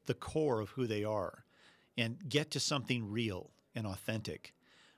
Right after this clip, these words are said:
Well, it doesn't happen with the snap of a fingers. You have to walk and sometimes pull, pull aside the branches that are blocking your way and, and take some risks, um, take some calculated risks about where this might go.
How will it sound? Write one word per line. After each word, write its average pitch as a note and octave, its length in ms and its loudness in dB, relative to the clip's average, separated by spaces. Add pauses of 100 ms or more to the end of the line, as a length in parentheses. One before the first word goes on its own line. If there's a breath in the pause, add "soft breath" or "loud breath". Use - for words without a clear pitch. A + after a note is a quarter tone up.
(120)
Well, A#2+ 360 4
it A#2 100 -8
doesn't D3+ 300 4
happen C3 440 2
with A#2 140 0
the C3+ 40 -2
snap A#2 300 0
of B2 100 0
a A2+ 60 -4
fingers. G#2+ 400 -2
You A2+ 60 -2
have G#2 240 -2
to B2+ 80 0
walk A#2 460 0 (100)
and G#2 180 -4
sometimes A2+ 540 -2
pull, B2+ 320 0 (240)
pull D#3 240 4
aside C3+ 420 4
the A#2+ 60 0
branches A#2 480 0
that A2+ 120 0
are G#2+ 60 -2
blocking A#2 400 -2
your A#2 100 0
way B2 300 2
and, G2 140 -4 (920 loud breath)
and C3+ 220 2
take D#3 200 4
some D3+ 220 2
risks, - 540 0 (120)
um, B2 420 2 (360 soft breath)
take C#3+ 200 2
some C3+ 140 0
calculated D3 680 2
risks C#3+ 400 2
about A#2 260 2
where A#2+ 160 4
this B2 240 0
might B2 240 0
go. B2+ 340 0